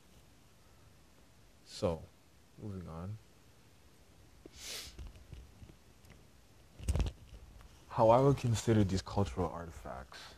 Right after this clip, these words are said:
to being part of cultural or popular culture is because of the racial issues that they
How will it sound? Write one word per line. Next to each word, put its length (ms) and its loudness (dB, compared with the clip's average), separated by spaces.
to 100 0
being 340 4
part 440 0
of 280 -14
cultural 720 -12
or 140 -12
popular 320 -8
culture 420 -12
is 80 -10
because 580 0
of 120 -10
the 140 -12
racial 340 -12
issues 400 -16
that 140 -18
they 80 -18